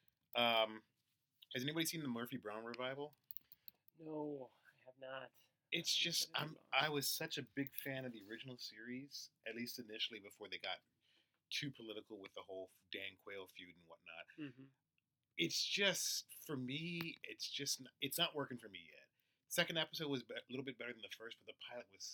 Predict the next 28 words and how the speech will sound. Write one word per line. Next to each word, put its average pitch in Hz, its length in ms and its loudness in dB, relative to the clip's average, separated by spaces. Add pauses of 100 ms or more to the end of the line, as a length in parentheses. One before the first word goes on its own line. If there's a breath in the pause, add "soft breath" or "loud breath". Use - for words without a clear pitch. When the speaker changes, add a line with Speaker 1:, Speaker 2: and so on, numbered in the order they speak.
(160)
Speaker 1:
so 131 600 -2 (120)
heavy-handed 90 720 -8 (100)
in 220 120 -14
Speaker 2:
Hmm. 214 80 -12
Speaker 1:
its - 200 -4 (480)
anti-Trump. 101 600 -6
It's - 160 -8
like, 113 200 0
oh, 151 200 -4
come 160 120 -10
on, - 80 -20 (120)
just - 360 -6 (920)
tell 147 220 -2
me 180 160 0
a 113 60 2
story, 95 520 -2 (240)
Speaker 2:
Yeah. 143 200 0
Speaker 1:
please. - 360 -10 (120)
And, 135 140 4
Speaker 2:
Yeah. 123 60 -6 (600)
Speaker 1:
you 135 80 4
know, 113 160 4
the 123 120 6
old-timer 156 600 2
cast, 127 560 0
it, 113 160 -6 (140)
sometimes 156 380 0
it - 80 -6